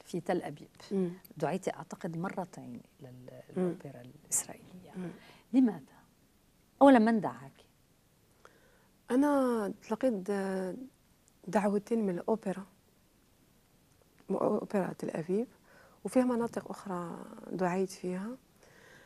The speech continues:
Speaker 2: أنا من زمن وأنا ككل الجزائريين أؤيد الفلسطينيين،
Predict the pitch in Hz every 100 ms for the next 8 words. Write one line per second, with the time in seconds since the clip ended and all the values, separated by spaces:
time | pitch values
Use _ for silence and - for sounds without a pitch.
0 | - _ _ - 233 240 226 220 202 190
1 | 180 175 180 214 214 240 - 196 190 190
2 | 214 233 208 185 170 165 170 180 160 -
3 | 175 165 - 202 175 160 175 170 - 180
4 | 202 202 - - 185 165 - 160 165 165
5 | 170 185 - 160 160 - 160 151 139